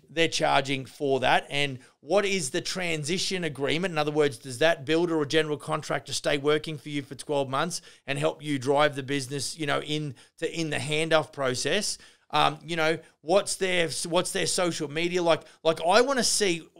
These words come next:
okay, if I, you know, it's all about R O I. What return on investment am I getting? And that's a good place to start. Hope that helps.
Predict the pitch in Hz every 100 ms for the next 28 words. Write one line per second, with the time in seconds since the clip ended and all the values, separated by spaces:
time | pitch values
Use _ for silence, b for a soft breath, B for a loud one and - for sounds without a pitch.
0 | 175 170 180 151 185 208 - 196 220 208
1 | 226 226 202 170 175 165 143 127 92 -
2 | b b 143 208 214 170 175 180 165 160
3 | 147 147 151 151 139 131 120 127 127 131
4 | 117 b - 147 160 151 143 131 139 131
5 | - 117 135 123 135 - 156 151 131 127
6 | - 123 92 - -